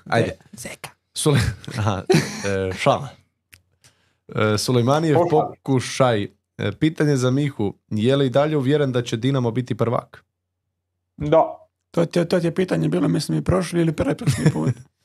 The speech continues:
Speaker 3: <laughs> I bit će do trideset šestog kola. I dok,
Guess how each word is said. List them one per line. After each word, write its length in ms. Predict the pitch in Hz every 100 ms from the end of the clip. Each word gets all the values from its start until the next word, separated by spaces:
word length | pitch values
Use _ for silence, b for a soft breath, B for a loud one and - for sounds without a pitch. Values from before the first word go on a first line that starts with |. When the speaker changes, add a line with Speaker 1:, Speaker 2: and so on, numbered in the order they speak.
| _
Speaker 3:
<laughs> 300 | _ _ -
I 100 | 131
bit 260 | 147 190 -
će 100 | 151
do 140 | 147
trideset 560 | - 180 196 170 170 156
šestog 460 | 185 170 - 147
kola. 440 | - 139 113 - - _ _ _ _ _ _ _ -
I 380 | 135 135 107 139
dok, 360 | 139 135 -